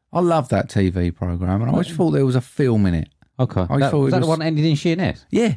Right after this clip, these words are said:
Speaker 2: Oh, was it?
Speaker 1: I always thought it would have made a really good film.
Speaker 2: Right.
Speaker 1: I love the cast in it.
Speaker 2: Okay.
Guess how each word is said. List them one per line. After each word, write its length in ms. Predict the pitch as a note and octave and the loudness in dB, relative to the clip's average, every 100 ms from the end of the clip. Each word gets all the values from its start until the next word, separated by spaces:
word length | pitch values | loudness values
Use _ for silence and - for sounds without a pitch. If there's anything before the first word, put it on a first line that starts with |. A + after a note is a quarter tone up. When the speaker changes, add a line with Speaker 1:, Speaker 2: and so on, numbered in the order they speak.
| - | -2
Speaker 2:
Oh, 100 | C3+ | 0
was 140 | C#3+ F3 | 2 0
it? 100 | D#3+ | 0
Speaker 1:
I 60 | |
always 260 | G3+ G3+ F3+ | 2 0 0
thought 200 | F3 E3+ | 0 0
it 40 | E3 | 0
would 120 | D#3 | 2
have 60 | D#3 | 2
made 220 | D#3 D3 | 2 2
a 40 | |
really 280 | C#3+ D3 C#3 | 0 0 0
good 160 | C#3+ C#3+ | -2 -4
film. 420 | - C3+ F#2+ F2 | 0 0 0 -2
Speaker 2:
Right. 380 | G2 F#2+ F2+ G2 - | -2 -2 -2 -6 -6
Speaker 1:
I 120 | B2+ | -2
love 140 | C#3 C3+ | 0 0
the 80 | A#2+ | -4
cast 460 | - A2 F#2+ - | 0 0 0 -2
in 100 | F#2+ | -2
it. 140 | F2+ C3 - _ - | 0 -2 -6 _ -18
Speaker 2:
Okay. 260 | G#2 - | -16 -8